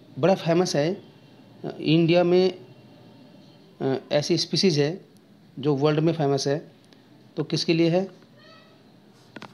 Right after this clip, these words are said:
मैंने दिखा है किसके लिए है यहाँ पर, One horned Indian rhinoceros reserve के लिए famous है, एक सींग वाला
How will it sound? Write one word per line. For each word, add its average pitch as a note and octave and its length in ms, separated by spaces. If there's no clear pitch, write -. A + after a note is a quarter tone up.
मैंने C#3+ 240
दिखा C#3+ 280
है D3+ 220
किसके D#3 380
लिए D3+ 160
है E3 200
यहाँ D#3 160
पर, F3 160
One E3+ 540
horned E3 460
Indian D3+ 520
rhinoceros D3 760
reserve C3+ 280
के C3+ 100
लिए C3 100
famous G2+ 380
है, - 100
एक E3 200
सींग C#3+ 260
वाला A2+ 260